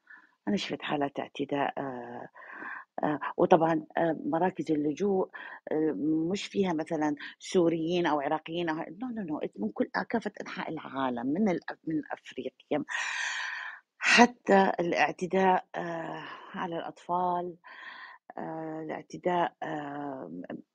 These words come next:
من الأ-، أشياء يعني، آه، وحدة م-، م-، يخبط عليها الباب، ما تقبل تفتح الباب، آه، خايفة مرعوبة،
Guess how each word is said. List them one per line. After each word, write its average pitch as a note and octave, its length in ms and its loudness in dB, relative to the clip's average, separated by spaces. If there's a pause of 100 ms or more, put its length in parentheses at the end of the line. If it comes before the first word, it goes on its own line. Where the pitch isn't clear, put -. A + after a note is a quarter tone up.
(1500)
من E3+ 240 0
الأ-، - 60 -2 (300)
أشياء E3+ 420 0
يعني، D3+ 600 -2
آه، D3+ 160 -2 (420)
وحدة D#3+ 580 4
م-، D#3+ 540 -4
م-، D3 420 -6 (280)
يخبط D3 460 0
عليها C#3+ 260 0
الباب، D3 380 -2
ما D#3 60 -2
تقبل C#3+ 280 -4
تفتح - 340 -10
الباب، D3 400 -4 (880)
آه، D3 300 2
خايفة E3 440 6
مرعوبة، D3+ 840 -4